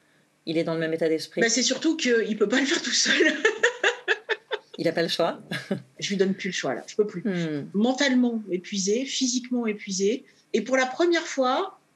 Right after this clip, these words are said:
Speaker 2: on m'annonce une grossesse et je pleure. Et là, je me dis, « C'est pas possible. Je peux pas pleurer de tristesse pour quelque chose d'aussi merveilleux. » Et je veux pas. Et je veux pas pleurer, je veux pas être triste, je veux pas tout ça.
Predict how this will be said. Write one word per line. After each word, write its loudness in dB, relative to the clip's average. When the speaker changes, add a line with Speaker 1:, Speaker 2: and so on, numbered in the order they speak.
Speaker 2:
on -2
m'annonce 2
une 4
grossesse 0
et 0
je -2
pleure. -2
Et 2
là, 4
je 0
me 2
dis, « -4
C'est -2
pas -6
possible. -4
Je 2
peux 2
pas 2
pleurer 4
de 2
tristesse -2
pour -18
quelque -2
chose 0
d'aussi 0
merveilleux. » -4
Et 2
je 2
veux 2
pas. -10
Et -2
je 0
veux 0
pas 2
pleurer, -2
je -4
veux -2
pas -2
être -4
triste, -6
je -2
veux -4
pas 0
tout -6
ça. -8